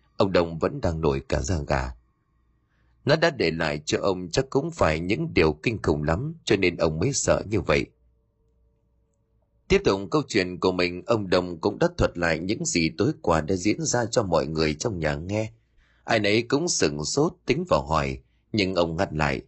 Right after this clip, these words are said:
vì lúc này cụ Điền đang làm, cho nên cũng không muốn ai tới làm phiền. Mọi người lại tiếp tục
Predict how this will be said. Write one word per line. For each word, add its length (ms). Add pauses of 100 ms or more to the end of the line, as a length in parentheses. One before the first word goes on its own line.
(320)
vì 120
lúc 220
này 240
cụ 240
Điền 300
đang 240
làm, 280 (260)
cho 100
nên 260
cũng 160
không 280
muốn 240
ai 240
tới 240
làm 220
phiền. 320 (760)
Mọi 160
người 220
lại 140
tiếp 280
tục 140